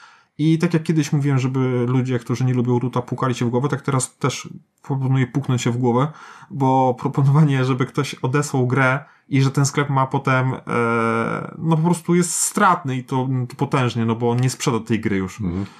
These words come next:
Speaker 1: No, no
Speaker 2: Ale ty jesteś hipokrytą. Jak przed chwilą mówiłeś, że O L X, e, oszukujesz na
Speaker 1: Ale o czym ty mówisz tam? Jakim
Speaker 2: Co? Ja,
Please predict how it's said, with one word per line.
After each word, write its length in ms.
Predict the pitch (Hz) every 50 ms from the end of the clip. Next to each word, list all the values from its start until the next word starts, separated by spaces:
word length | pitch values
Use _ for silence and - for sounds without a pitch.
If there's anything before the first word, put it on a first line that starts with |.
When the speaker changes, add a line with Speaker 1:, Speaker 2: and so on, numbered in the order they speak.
| - _ _
Speaker 1:
No, 200 | 135 131 127 - - - - 104 143
no 180 | 165 170 170 170 165
Speaker 2:
Ale 180 | 139 139 123
ty 100 | 113 -
jesteś 240 | 117 113 - 104 -
hipokrytą. 840 | - - - 117 113 - 104 87 - 110 98 87 - 90 85 80 78 - - - - - - - - -
Jak 160 | 123 113 110
przed 240 | - - 131 117 -
chwilą 260 | - 147 135 135 131
mówiłeś, 460 | 127 123 120 127 135 131 123 117 110
że 140 | 110 110 113 117 113 110 107 104 98 - - -
O 200 | - 110 117 113
L 140 | 110 113 110
X, 420 | 113 - - - - - - - 110 98 95 95 95 92 90
e, 80 | - -
oszukujesz 760 | 95 98 - 117 104 - - 110 101 95 98 95 92 - -
na 140 | 107 95 95
Speaker 1:
Ale 160 | 95 110 247
o 60 | 311
czym 140 | 349 - 440 440 -
ty 60 | 453 466 480 480 466
mówisz 240 | 370 226 202 185 -
tam? 160 | - 190 196 226
Jakim 240 | 240 233 294 285 240 175 - - -
Speaker 2:
Co? 300 | - 208 202 202 202 202 196 196 196 196 190 185 - 202 - 180 170 160 165 156 143 139 139 131 123 120
Ja, 220 | 113 117 110 107